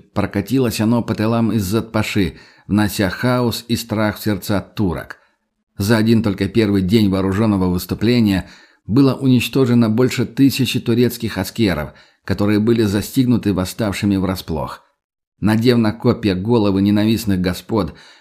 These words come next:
курды принялись исполнять военные танцы,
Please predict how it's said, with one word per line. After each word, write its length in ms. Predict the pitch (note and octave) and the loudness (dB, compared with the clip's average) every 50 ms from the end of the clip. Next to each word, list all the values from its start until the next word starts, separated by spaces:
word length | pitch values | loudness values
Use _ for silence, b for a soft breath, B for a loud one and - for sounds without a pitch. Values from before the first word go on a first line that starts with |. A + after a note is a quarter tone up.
| B B _ | B B _
курды 400 | - C3 C3+ C3 A#2+ A2 A#2 A2 | -2 2 2 2 4 4 2 0
принялись 560 | A2+ B2+ B2 B2+ B2+ A#2 A#2 B2+ A#2+ - - - | 2 2 2 2 4 2 2 2 0 -2 -4 -6
исполнять 600 | C3+ A#2 - - A#2+ A#2+ B2+ C3+ B2+ A2+ - - | -6 -6 -4 -2 -2 0 2 2 0 0 -2 -2
военные 480 | A#2 B2 B2 B2 A#2 A#2 A#2 A#2 A#2 | 0 0 0 0 0 0 0 -2 -2
танцы, 560 | A#2 A#2 - A#2+ A2 G2 F2+ - - D#2+ - | -4 -2 -2 -2 0 0 -2 -2 -4 -8 -8